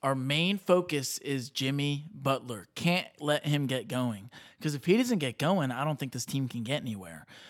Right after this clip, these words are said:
Um, I get it, Bam's a good player, and I get it, he can score when he's hot, but I don't think his scoring can match up to the level of ours when, you know, when we're playing at our,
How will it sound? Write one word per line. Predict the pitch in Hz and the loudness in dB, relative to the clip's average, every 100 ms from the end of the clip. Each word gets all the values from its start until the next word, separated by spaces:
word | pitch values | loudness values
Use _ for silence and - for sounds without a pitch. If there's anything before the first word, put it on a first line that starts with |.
| - | -8
Um, | 135 131 120 | -2 0 0
I | 127 | -4
get | 117 143 | -2 2
it, | 151 110 | 2 0
Bam's | 135 135 120 | -2 0 -2
a | |
good | 113 110 | -6 -6
player, | 120 139 110 101 | 0 0 0 -6
and | 113 123 | -6 -6
I | |
get | 110 127 | -4 -4
it, | 123 | -4
he | 123 | -4
can | 123 113 | -6 -6
score | - 131 139 123 113 113 - - _ | -4 -2 -2 -2 -6 -12 -16 -20 _
when | 156 185 135 | -10 -4 -2
he's | 139 123 | -2 -2
hot, | 127 180 165 151 - _ | 0 2 2 0 -6 _
but | 117 123 117 - _ _ _ - _ _ _ _ _ | -6 -4 -6 -12 _ _ _ -20 _ _ _ _ _
I | 143 | -10
don't | 151 139 | -10 -8
think | 156 143 | -8 -6
his | 135 | -4
scoring | - - 139 147 143 131 123 | -4 -2 -2 0 -2 -2 -4
can | - 123 120 113 - _ _ _ | -4 -4 -4 -6 -12 _ _ _
match | 131 123 117 131 | -2 -2 -2 -4
up | 120 | -4
to | - | -8
the | 123 | -8
level | 113 113 107 101 110 _ _ _ _ | -6 -6 -6 -8 -12 _ _ _ _
of | - 117 | -8 -6
ours | 95 120 117 107 101 - - - _ _ _ _ | -2 -4 -4 -8 -10 -10 -10 -12 _ _ _ _
when, | - 117 107 98 87 - - | -10 -8 -8 -12 -14 -18 -8
you | 135 | -6
know, | 110 98 | -6 -10
when | 113 117 | -10 -8
we're | 117 | -10
playing | - 120 120 | -8 -8 -6
at | 120 117 | -8 -10
our, | 110 | -12